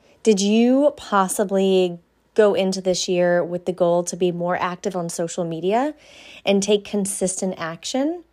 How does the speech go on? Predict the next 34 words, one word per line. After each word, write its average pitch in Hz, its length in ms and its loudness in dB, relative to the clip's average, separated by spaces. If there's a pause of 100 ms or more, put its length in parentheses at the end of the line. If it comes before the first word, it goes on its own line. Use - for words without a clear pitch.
(360)
What 269 300 2
were 285 120 4
those 196 220 2
actions? 220 640 0
Was 196 240 2
it 196 100 2
as 185 160 0
simple 202 300 -2
as 175 160 -2
posting 185 420 -6
every 170 200 -4
day, 175 380 0
being 208 280 0
more 175 160 -2
mindful 190 480 -2
with 226 160 -4
your 226 100 2
post, 226 420 -2 (320)
engaging 208 680 2
for 208 140 -6
fifteen 208 400 -6
to 196 80 -2
twenty 202 340 -4
minutes 196 340 -4
a 208 40 -6
day? 208 160 4
Like, 185 180 2
what 202 280 0
did 226 100 -4
that 202 160 2
marketing 185 400 -4
plan 175 240 -4
look 170 180 -4
like? 143 240 -6